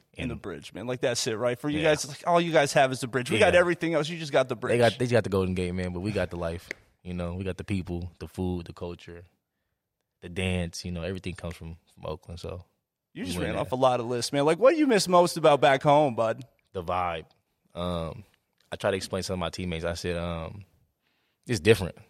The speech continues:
Speaker 2: I can't e-, I, I can't even explain it sometimes. I think just the way we do things out there is different.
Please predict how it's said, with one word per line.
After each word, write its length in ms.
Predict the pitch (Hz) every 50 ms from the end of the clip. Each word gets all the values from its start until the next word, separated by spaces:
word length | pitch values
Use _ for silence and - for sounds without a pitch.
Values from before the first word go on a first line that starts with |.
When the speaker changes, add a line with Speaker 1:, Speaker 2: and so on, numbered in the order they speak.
| _ _ -
Speaker 2:
I 100 | - 87
can't 220 | - - 104 95
e-, 80 | 87 85 - -
I, 200 | 101 110 113 - -
I 100 | - 117
can't 120 | - 117 104
even 140 | 98 90
explain 320 | 87 - - - 90 85 82
it 60 | 82
sometimes. 380 | 87 82 82 87 85 85 82 82
I 60 | - -
think 220 | - - 87 82
just 320 | - 90 82 - - - _ _ _ _ _ _ _ _ _ _ _ _ 82
the 120 | 90 95
way 200 | 87 90 95 92
we 160 | 90 90 87
do 200 | 85 80 90 90
things 260 | 85 - 87 82 80 82
out 160 | 85 80 80
there 120 | 85 82
is 100 | 80 78
different. 400 | 71 80 80 78 - 78 78 -